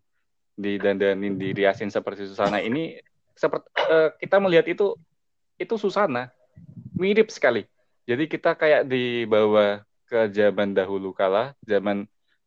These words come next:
waktu Susana itu masih main film, di film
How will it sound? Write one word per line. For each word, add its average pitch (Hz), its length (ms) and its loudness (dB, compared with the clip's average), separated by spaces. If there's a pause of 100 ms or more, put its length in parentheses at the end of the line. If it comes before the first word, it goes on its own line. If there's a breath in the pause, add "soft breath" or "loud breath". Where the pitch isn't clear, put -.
waktu 120 420 -2
Susana 113 540 -2
itu 113 240 -6
masih 120 480 -6 (1000)
main 110 280 0
film, 120 500 -2
di 104 160 -6
film 101 320 -2